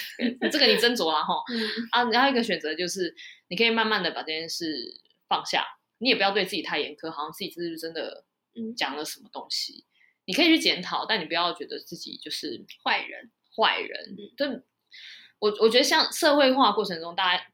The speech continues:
Speaker 1: 如果你是一个有正在社会化的人，过程的人啊，你应该可以体验到一件事情，就是这世界没有好人坏人，没有黑色白色，
Speaker 2: 嗯。
Speaker 1: 大多都是灰色的。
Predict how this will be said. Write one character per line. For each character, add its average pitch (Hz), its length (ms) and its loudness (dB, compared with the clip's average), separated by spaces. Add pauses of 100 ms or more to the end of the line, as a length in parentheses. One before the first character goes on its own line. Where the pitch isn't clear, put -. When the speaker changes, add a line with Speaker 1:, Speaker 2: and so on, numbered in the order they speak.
(140)
Speaker 1:
如 226 140 -4
果 269 100 2
你 175 140 -2
是 202 460 -8
一 214 100 -6
个 196 160 0
有 151 80 -6
正 190 160 -4
在 185 100 0
社 190 140 -4
会 196 80 0
化 196 100 0
的 160 100 -6
人， - 80 -18 (380)
过 254 220 6
程 151 180 -2
的 147 80 -6
人 90 240 -10
啊， 80 200 -10 (260)
你 185 100 0
应 196 60 2
该 247 80 4
可 262 80 2
以 - 20 6
体 220 160 -2
验 151 100 -4
到 156 140 -4
一 151 60 -6
件 160 160 -8
事 - 120 -12
情， - 200 -16
就 208 120 -6
是 220 80 -2
这 240 120 -6
世 220 180 -8
界 190 140 -4
没 156 100 -8
有 156 140 -6
好 - 180 -10
人 - 180 -16
坏 143 160 -6
人， - 220 -12
没 175 80 -8
有 165 80 -6
黑 156 140 -2
色 120 160 -6
白 - 180 -10
色， - 320 -12
Speaker 2:
嗯。 - 0 - (560)
Speaker 1:
大 269 140 2
多 214 120 4
都 196 120 2
是 196 80 -2
灰 170 200 -2
色 170 180 -8
的。 - 100 -12